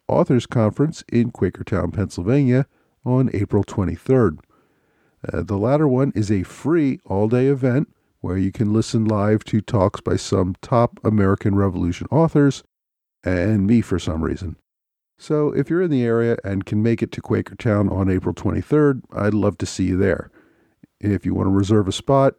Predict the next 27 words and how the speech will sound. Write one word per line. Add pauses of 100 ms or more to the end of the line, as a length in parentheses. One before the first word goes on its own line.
(100)
again,
it's
free,
but
you
have
to
make
a
reservation. (420)
Go
to (100)
nathanspapers
dot
com
for
more
details. (600)
And
if
you
sign
up
for
my
mailing
list,